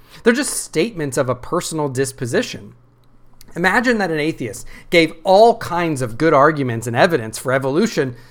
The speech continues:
but then that some young earther responded, "Well, that's great and all,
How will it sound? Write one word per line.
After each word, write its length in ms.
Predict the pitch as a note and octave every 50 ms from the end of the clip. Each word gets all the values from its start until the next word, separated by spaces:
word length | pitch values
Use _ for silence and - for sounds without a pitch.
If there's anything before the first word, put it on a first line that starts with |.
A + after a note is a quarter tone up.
| - - - -
but 180 | - G#3+ G#3+ -
then 400 | C4 D4 D4+ C#4 B3 A3+ G#3 - - - - -
that 200 | F3 G3+ G3+ G#3
some 320 | - - C#4+ D#4 E4 C#4+
young 280 | F#3+ D#3 D#3+ F3 F3+ F3
earther 280 | E3 E3 D#3+ - D#3+ C#3+
responded, 760 | C3+ B2+ - - - D3+ C#3+ C#3 C#3 B2+ C3 B2 A#2+ A#2+ A#2+ - - - - - - - C4+
"Well, 580 | - C#4+ C#4+ C#4 C4+ C4+ C4 B3 B3 B3 B3 - - - -
that's 240 | - D4+ E4+ - -
great 480 | D#3+ C3+ D3 C#3 C3+ D3+ F#3 A#3+ G3+ F3+
and 100 | D#3 C3+
all, 300 | A2+ G#2+ G#2+ G#2+ G#2+